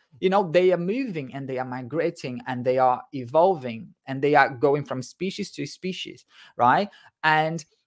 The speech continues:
the same, in the same way that the evolution of species occur here,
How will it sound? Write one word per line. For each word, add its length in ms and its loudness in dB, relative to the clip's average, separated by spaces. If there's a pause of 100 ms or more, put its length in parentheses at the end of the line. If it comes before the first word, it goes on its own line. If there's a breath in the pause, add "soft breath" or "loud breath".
(460)
the 140 2
same, 440 0
in 140 0
the 80 0
same 320 -2
way 280 4
that 380 4
the 500 -4
evolution 580 -2
of 100 0
species 880 -8
occur 600 4
here, 480 2